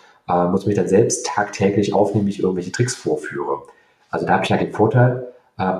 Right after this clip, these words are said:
kann dann als schneller Tipp an der Stelle, es gibt ja, äh, Tools wie Google Alerts, mir einen personalisierten Newsletter quasi zusammenstellen, wo ich dann einfach die entsprechenden, äh, Suchbegriffe eingebe, kann Zauberei, äh, äh,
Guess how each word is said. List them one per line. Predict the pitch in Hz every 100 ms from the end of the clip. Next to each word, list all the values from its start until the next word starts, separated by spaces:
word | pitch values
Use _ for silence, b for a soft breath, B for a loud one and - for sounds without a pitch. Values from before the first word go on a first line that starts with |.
| - -
kann | - 104
dann | 110 117 - -
als | 78 - - _
schneller | - 87 87
Tipp | - -
an | 78
der | 85
Stelle, | 113 117 117
es | -
gibt | - -
ja, | 85 85 - -
äh, | 82 82
Tools | - 98 -
wie | 87
Google | 107 104 101 101 -
Alerts, | 82 92 - - - - B B
mir | 98 101
einen | 90 87
personalisierten | 95 95 92 90 85 95 90 90
Newsletter | 127 - 110 - -
quasi | - 87 82
zusammenstellen, | - 90 98 - 107 117 156 B B B
wo | 92
ich |
dann | 104 92
einfach | 90 -
die | - 92
entsprechenden, | - - 85 - 95 85 87 90
äh, | 85 82
Suchbegriffe | - 104 135 123 123
eingebe, | 107 113 120
kann | 117 85 85 - _
Zauberei, | - 82 82 87 85 87 101 90 85 - -
äh, |
äh, | 76